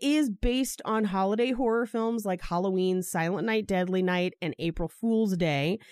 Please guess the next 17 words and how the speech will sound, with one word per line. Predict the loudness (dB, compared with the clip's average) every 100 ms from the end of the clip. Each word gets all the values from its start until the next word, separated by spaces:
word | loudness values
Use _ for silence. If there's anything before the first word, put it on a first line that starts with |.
| -20 -20 _ -2
And | 0 0 -2
the | -4
graphic | -4 -2 0 0 0 -2 0
design | 0 2 2 0
for | 0
the | 0
trailer | 0 0 0 0
is | 0
actually | 0 -4 -2 -2
based | 0 -2 -2 -2
on | -2
a | 0
Mad | 0 0 0 0 0 0
Magazine | 0 0 0 0 0 0 2 2 -2
slasher | -8 -10 -2 0 0 -2 -4 -4 -4 -4
parody | -2 0 2 2 2 2 -2 -8 -20 _
called | -4 0 2 0